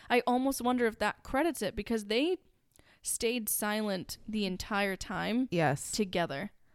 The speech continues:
Speaker 2: They were
Speaker 1: I,
Speaker 2: in it together.
Speaker 1: I think if Patsy had killed her or John had killed her, the other would have turned on them in a heartbeat.
Speaker 2: Certainly, they both had a hand in extreme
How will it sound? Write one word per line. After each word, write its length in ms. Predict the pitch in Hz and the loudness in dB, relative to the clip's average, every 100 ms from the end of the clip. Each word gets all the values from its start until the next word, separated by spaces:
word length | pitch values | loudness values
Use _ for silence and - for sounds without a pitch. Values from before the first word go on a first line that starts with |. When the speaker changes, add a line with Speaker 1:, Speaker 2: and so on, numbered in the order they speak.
| - _ - _ - - _ _ - - | -20 _ -20 _ -20 -20 _ _ -20 4
Speaker 2:
They 120 | 214 | 8
were 100 | 240 | 10
Speaker 1:
I, 60 | 226 | 8
Speaker 2:
in 260 | 226 254 | 8 8
it 320 | 226 - - - | 6 2 -8 -6
together. 440 | - 190 185 175 | -4 0 2 4
Speaker 1:
I 120 | 240 | 4
think 200 | - 254 | 4 2
if 200 | 226 208 - | 0 -2 -2
Patsy 440 | 240 262 277 302 | 0 0 0 0
had 200 | 294 254 | 0 -4
killed 300 | - 294 277 | -2 -2 -2
her 300 | 269 294 302 294 - - | 0 0 0 -4 -20 -10
or 140 | 214 202 | -4 -4
John 400 | 196 220 233 233 | 0 0 2 0
had 220 | 226 214 | -4 -6
killed 300 | - 208 202 | -4 -2 0
her, 200 | 202 202 - - | 0 -2 -4 -10
the 120 | 226 170 | -2 0
other 260 | 202 226 | 2 4
would 100 | 233 | 4
have 100 | 226 | 0
turned 300 | - 226 220 | -2 -2 0
on 120 | 202 190 | 0 -2
them 100 | 180 | -4
in 60 | |
a 60 | 165 | -8
heartbeat. 520 | - 196 - - - _ - - - - - _ _ - _ _ - | -8 -10 -8 -12 -14 _ -18 -16 -18 -20 -20 _ _ -20 _ _ -6
Speaker 2:
Certainly, 960 | - - 277 269 247 294 311 320 311 311 _ _ _ _ _ _ _ _ | -2 4 6 6 4 0 2 2 0 -4 _ _ _ _ _ _ _ _
they 240 | 202 202 220 | 0 6 6
both 320 | 185 202 202 | 8 6 6
had 240 | 196 196 | 2 2
a 60 | 185 | 2
hand 520 | 175 175 175 175 175 - | 2 -2 -2 -2 -6 -6
in 200 | - 202 | 2 4
extreme 1200 | 185 170 - - - - 190 185 190 175 165 160 | 2 -2 -4 -4 -4 0 4 6 6 4 -2 -8